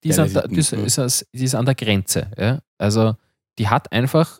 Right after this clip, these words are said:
Speaker 1: äh, perfekte Teile, einen perfekten Arsch, perfekte Titten. Ja? Wenn die ein bisschen abnimmt, auch nur ein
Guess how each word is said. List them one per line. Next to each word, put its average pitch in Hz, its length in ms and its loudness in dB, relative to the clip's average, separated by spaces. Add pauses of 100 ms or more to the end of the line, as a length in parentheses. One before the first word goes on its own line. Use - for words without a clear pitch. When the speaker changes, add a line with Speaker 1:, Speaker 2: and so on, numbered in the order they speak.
(120)
Speaker 1:
äh, 113 560 0
perfekte - 500 -4
Teile, 120 260 4
einen 170 120 2
perfekten - 400 -8
Arsch, - 300 -2
perfekte - 460 -6
Titten. - 400 -6
Ja? 92 280 2
Wenn 113 160 2
die 120 120 2
ein 113 60 -2
bisschen 208 380 0
abnimmt, - 440 -2
auch - 100 -4
nur 165 200 0
ein 196 140 0